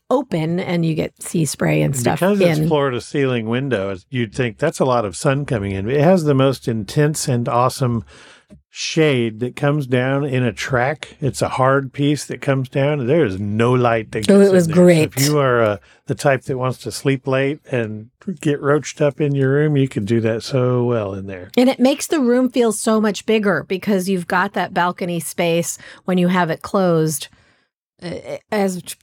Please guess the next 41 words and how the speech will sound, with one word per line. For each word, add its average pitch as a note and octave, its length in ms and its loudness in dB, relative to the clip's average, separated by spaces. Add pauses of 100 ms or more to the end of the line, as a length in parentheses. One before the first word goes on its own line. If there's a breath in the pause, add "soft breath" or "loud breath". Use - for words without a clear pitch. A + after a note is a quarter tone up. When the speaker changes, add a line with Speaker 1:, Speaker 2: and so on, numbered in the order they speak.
Speaker 1:
opposed G3+ 440 -2
to F#3+ 100 -2
a E3+ 60 -2
traditional F#3+ 520 -2
balcony. F3+ 420 0
When E3+ 180 0
the D#3+ 100 2
door F#3 240 2
is E3+ 120 -2
closed, E3 320 0
you're E3 100 0
not E3 220 0
able D#3 220 -2
to D3 80 -2
use E3+ 280 0
that C#3 280 -2
space - 400 -6
when D#3 140 -2
you're C#3+ 100 0
just C#3+ 200 -4
moving D3+ 260 -2
Speaker 2:
Mm-hmm. C3+ 80 0
Speaker 1:
around C3 180 -2
the C3+ 80 -4
stateroom. B2+ 540 -4 (600 loud breath)
Uh, G#3 140 0
the A3 920 2 (800)
bathrooms F4 600 -2
on E4+ 180 -2
Royal D#4 280 0
Caribbean C#4+ 500 -2
in B3+ 140 2
their A#3+ 200 0
standard A3 840 0
rooms G#3+ 480 0
are A3 340 -2 (140)
pretty F4+ 240 -4
small, F#3 600 0
like G3+ 280 -2
most F#3 480 -2 (600 soft breath)
cruise F3 600 -2